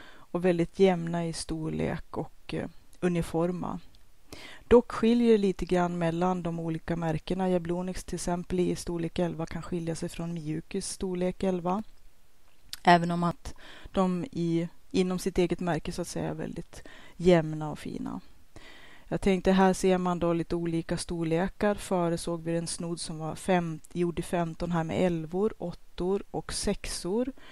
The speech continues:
Man ser att det är väldigt stor skillnad på hur mycket de bygger. Så att jag tänkte vi skulle gå igenom här ordentligt de olika storlekarna,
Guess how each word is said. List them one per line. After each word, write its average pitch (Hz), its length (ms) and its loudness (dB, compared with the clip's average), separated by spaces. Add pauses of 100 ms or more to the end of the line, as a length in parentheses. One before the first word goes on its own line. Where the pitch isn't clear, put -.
(280)
Man 180 100 -4
ser 185 300 2
att 175 160 0
det 180 80 -2
är 170 60 0
väldigt 165 260 -2
stor - 160 -8
skillnad 170 460 -6
på 160 120 -6
hur 165 80 -4
mycket 165 340 -6
de 165 140 -6
bygger. 175 520 -2 (1300)
Så - 180 -4
att 180 300 0
jag 185 120 2
tänkte 180 180 -2
vi 175 60 -12
skulle - 180 -10
gå 180 200 0
igenom 180 580 0
här 175 220 0
ordentligt 170 720 -6 (300)
de 175 180 -4
olika 170 340 -2
storlekarna, 170 840 -4